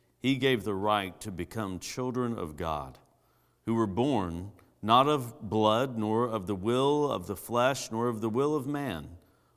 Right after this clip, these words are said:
but of God. And the Word became flesh and dwelt among us. And we have seen his glory,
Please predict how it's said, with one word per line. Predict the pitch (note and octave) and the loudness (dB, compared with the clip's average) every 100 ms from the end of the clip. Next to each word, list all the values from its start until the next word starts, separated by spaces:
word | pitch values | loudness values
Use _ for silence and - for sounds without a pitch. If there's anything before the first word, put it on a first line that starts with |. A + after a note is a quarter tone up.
| - | -6
but | G2+ F#2+ | -4 -2
of | E2 E2+ | -4 -2
God. | F#2 D#2 C2+ - - _ _ _ _ _ _ _ _ _ _ _ _ _ _ _ - | 0 0 -2 -14 -20 _ _ _ _ _ _ _ _ _ _ _ _ _ _ _ -10
And | G2 | -8
the | F#2+ | -4
Word | A2 C#3 C#3+ C3 - G#2+ | 2 4 4 0 -8 -8
became | A2 B2+ A#2+ A#2 | -4 -2 -2 -2
flesh | - A2 A2 A2 F#2+ - - - | -4 -2 0 0 -2 -10 -14 -14
and | G2 F#2+ | -10 -8
dwelt | E2+ G#2+ A#2+ B2+ - | -4 0 2 0 -6
among | G#2 G2+ G2+ G#2+ | -8 -4 -4 -4
us. | D#2+ C2+ - - - _ _ _ _ _ _ - | -6 -8 -12 -14 -18 _ _ _ _ _ _ -10
And | F#2 | 0
we | C3 C#3+ | 2 2
have | D3 | 0
seen | - - C#3 D3 C3+ | -4 -4 -2 0 0
his | B2+ B2 | 0 -2
glory, | G#2+ A2+ C3 G2+ C#2 | -2 -2 0 -2 -4